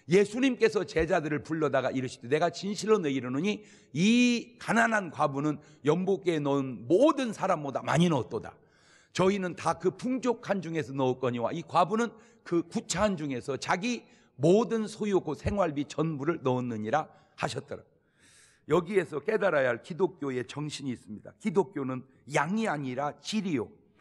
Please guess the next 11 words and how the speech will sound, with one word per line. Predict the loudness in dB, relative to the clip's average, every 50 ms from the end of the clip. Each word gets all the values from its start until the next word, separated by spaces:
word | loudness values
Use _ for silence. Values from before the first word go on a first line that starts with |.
| _ -20 -20 _ -8
현상이 | -2 0 2 2 0 -2 -4 -2 -2 -2 0 2
아니라 | 2 2 0 0 0 -2 -2 0
본질이요, | 0 0 2 2 2 0 -2 -2 -2 -2 -2 -2 -4 -6 -12 -16 -6 0
예물의 | 2 4 4 4 2 0 0 2 2 2
많고 | 4 4 2 2 0 -4 -4 -2 -4 -2
적음이 | -2 -4 -4 -2 -2 -2 0
아니라 | 0 -2 -2 0 0 2 2 0 -2 -6 -16 -20 _ _ _
그 | -10 -6 -6 -4 -4 -6 -8 -12
중심이라고 | -10 -6 -4 -4 -2 -4 -4 -6 -6 -6 -6 -4 -4 -2 0 0 0 0 0 -2
하는 | -2 -2 -2 -4 -4 -6
사실입니다. | -8 -6 -4 -4 -4 -4 -4 -6 -6 -6 -8 -12